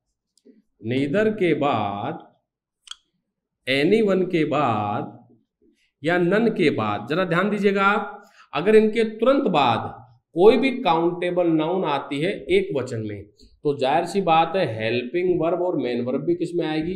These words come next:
एक वचन में। ये category इसकी बनेगी distributive adjective की।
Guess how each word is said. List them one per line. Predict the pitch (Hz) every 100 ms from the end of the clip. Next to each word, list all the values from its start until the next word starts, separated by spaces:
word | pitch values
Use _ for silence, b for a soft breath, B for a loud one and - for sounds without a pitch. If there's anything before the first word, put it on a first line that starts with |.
| -
एक | 120 120 120
वचन | 120 151
में। | 151 160 160 _ b b -
ये | 131 240
category | 294 214 202 196 175 196
इसकी | 220 - 220
बनेगी | 175 135 147 147 196 240 190
distributive | 147 147 190 151 117 127 196 208
adjective | 185 156 - 120 107
की। | - 104